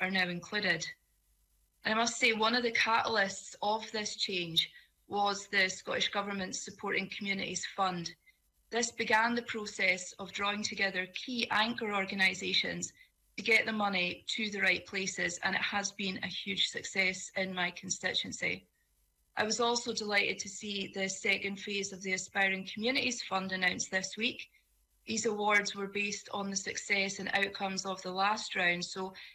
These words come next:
it's a huge tribute to the community groups involved to have been recognised again. But it's not just the public and third sector that have come to the fore during the last few months.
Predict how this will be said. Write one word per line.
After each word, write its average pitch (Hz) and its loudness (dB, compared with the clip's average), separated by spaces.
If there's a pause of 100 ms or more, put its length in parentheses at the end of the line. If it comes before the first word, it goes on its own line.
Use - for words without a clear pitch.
(120)
it's 190 -8
a 214 -2
huge 240 2
tribute 202 4
to - -2
the 196 -2
community 196 -2
groups - -2
involved 185 -2
to 196 -8
have 196 -6
been 185 -4
recognised 185 0
again. 180 4 (800)
But 233 4
it's - 0
not 277 4
just 302 2
the 269 -4
public 226 2
and 202 -4
third 214 0
sector 226 2
that 202 0
have - -6
come 202 -4
to - -6
the 196 -8
fore 214 -4
during 196 2
the 185 -4
last 185 -2
few 196 -4
months. 202 0